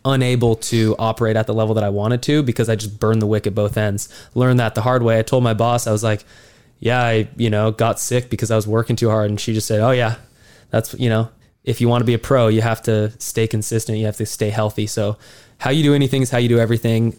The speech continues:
That mindset of just, like, applying the pro mindset is huge. And then two,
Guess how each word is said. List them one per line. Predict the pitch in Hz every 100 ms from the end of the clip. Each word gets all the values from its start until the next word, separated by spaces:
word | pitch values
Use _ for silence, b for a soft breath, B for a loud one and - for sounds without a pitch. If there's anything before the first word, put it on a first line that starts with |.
| -
That | 117 113 107
mindset | 113 113 117 120 113
of | 107
just, | 110 -
like, | 104
applying | - - 110 107
the | 107
pro | - - 107
mindset | 104 104 - 104
is | 107
huge. | - 107 104 -
And | 110 107
then | 104
two, | - - 120 113 107